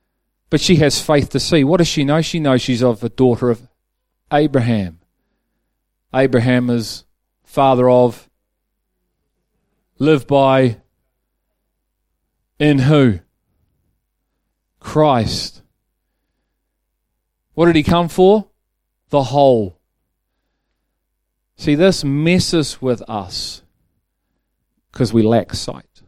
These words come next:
And so we see two.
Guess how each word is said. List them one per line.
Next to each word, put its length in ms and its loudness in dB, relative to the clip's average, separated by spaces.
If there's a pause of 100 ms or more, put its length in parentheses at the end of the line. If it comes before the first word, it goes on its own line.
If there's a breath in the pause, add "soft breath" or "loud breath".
(680)
And 120 -6
so 220 0
we 160 0
see 680 -2 (1160)
two. 500 0